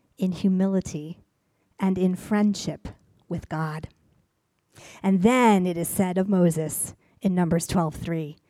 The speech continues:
"Now Moses was a very humble man, more humble than anyone else on the face of the earth." And some translations use the word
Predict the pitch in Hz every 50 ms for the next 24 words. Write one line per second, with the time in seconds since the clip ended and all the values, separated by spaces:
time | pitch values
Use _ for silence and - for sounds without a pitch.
0 | _ _ _ _ _ - 170 175 202 226 240 262 262 240 220 190 180 175 170 -
1 | 175 175 165 - - - - 190 185 185 190 185 185 190 190 196 208 214 208 196
2 | 170 185 185 185 185 208 208 196 170 151 151 147 147 151 151 - _ _ _ _
3 | _ _ _ - - - - 185 202 226 240 233 214 269 247 254 254 247 254 247
4 | 233 220 202 - 226 240 262 269 269 262 262 254 247 254 - - 202 180 170 160
5 | 147 - - - - 202 185 180 180 - - - 190 185 170 160 - - - -
6 | 208 175 175 180 - - 185 175 160 151 - - - - - _ _ - - -
7 | - 185 175 - 190 185 175 - 208 190 196 196 214 202 196 196 - - 208 208
8 | 190 196 196 196 196 190 190 - 196 190 190 185 185 190 185